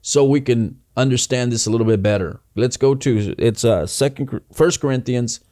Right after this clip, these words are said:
six nine. Look, this is talking about the principles of marriage.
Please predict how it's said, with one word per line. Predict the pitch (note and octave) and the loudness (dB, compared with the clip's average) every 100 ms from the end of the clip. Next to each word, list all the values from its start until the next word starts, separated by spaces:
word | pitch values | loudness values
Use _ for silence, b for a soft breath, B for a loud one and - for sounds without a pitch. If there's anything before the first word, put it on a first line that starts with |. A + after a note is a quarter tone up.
| _ _ | _ _
six | - - C#3 - | -2 0 0 0
nine. | A2+ A2+ A2+ G#2 - _ _ _ _ _ _ - | -2 -2 -2 -4 -8 _ _ _ _ _ _ -8
Look, | G2+ C3+ | -4 -4
this | - C3+ | -4 -2
is | B3+ | 0
talking | A3 F3+ F3 | 0 2 2
about | C#3 C#3 - | 4 2 2
the | G#2+ | 0
principles | C3 D3+ - C3+ B2 A#2+ - - b b - | 2 0 0 0 0 0 -4 -14 b b 0
of | F#2 | 0
marriage. | F2+ G#2+ A2 G2 F2+ - - | 2 4 6 4 2 -4 -10